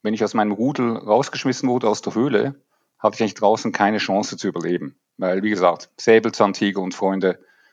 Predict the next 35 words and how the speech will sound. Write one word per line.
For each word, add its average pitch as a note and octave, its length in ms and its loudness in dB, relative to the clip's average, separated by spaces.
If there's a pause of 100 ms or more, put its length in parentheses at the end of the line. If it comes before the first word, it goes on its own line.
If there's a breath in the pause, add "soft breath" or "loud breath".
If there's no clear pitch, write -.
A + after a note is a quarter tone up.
(180 soft breath)
unterwegs F#2 500 -4
waren. - 340 -6 (600 loud breath)
Und A#2 120 -6
von A#2 180 2
daher C3+ 440 6
ist A#2 120 0
nicht A#2+ 140 -2
unsere G2+ 300 0
Angst, F#3+ 380 2
ausgeschlossen A#2 680 0
zu A2 160 -6
werden, F2+ 460 0 (520)
groß, - 640 0
aber A2+ 120 2
auf A2 100 0
der - 120 2
anderen C3 240 0
Seite, D3 560 0 (160)
wie, A#2+ 240 -2
schaut A#2 280 4
sich A#2 140 -2
auch G#2+ 80 -2
die - 100 -14
Gesellschaft A2+ 580 0
dauernd C#3 360 2
drauf, A2+ 480 -2 (320 soft breath)
eben B2 200 0
passt A2+ 340 2
er A2 60 0
noch F#2 160 -4
zu C#3 240 -6
uns, F#3 440 -4
unterstützt C3 640 -6
er D#3 180 -2
uns, - 680 -4